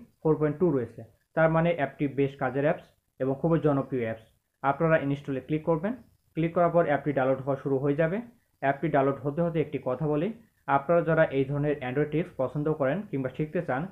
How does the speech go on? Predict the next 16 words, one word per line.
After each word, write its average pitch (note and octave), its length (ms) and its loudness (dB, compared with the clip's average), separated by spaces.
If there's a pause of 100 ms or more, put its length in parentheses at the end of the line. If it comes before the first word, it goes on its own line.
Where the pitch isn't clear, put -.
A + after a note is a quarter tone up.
(360)
এই D3+ 100 2
চ্যানেলে D#3+ 340 2 (160)
এরকম C#3+ 240 2 (120)
আরও C3+ 160 2
অনেক C3+ 180 0
video B2+ 220 -6
পেয়ে C#3+ 200 2
যাবেন। C#3 200 0 (340)
সেই E3+ 220 0
ভিডিওগুলো D#3 360 2 (140)
আপনারা C#3 240 -2 (100)
একবার C3+ 260 -4
হলেও D3 220 0
দেখতে C#3 240 -2
পারেন। A2+ 200 -4 (2000)
অ্যাপটি C#3+ 240 2